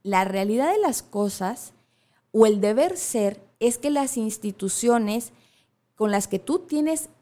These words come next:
los créditos son las que van a modificar o van a cambiar tal cual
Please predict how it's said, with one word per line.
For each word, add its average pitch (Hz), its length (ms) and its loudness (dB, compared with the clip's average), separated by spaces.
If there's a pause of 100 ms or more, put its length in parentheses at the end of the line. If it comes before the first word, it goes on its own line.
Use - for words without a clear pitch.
(440)
los 196 240 0
créditos 277 640 -2 (380)
son 294 260 2
las 330 180 0
que 233 140 2
van 233 280 2
a 254 220 -2
modificar 254 1040 -4 (500)
o 202 200 0
van 220 300 0
a 269 200 -6
cambiar 208 760 0 (420)
tal 185 200 -6
cual 208 280 0